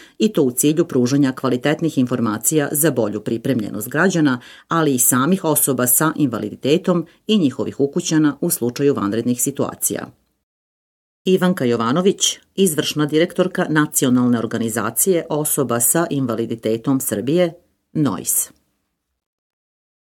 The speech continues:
Osobe sa invaliditetom, deca i stari kao posebno osetljiva grupacija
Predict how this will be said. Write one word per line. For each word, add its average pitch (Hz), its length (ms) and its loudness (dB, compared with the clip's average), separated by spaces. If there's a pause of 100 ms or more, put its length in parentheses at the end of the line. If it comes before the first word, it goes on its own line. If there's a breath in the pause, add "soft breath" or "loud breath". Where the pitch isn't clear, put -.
(120)
Osobe 170 460 2
sa 143 300 0
invaliditetom, 123 920 0 (160)
deca 143 540 0
i 180 60 -4
stari - 480 0
kao 156 240 0
posebno 151 520 0
osetljiva 117 460 0
grupacija 170 600 0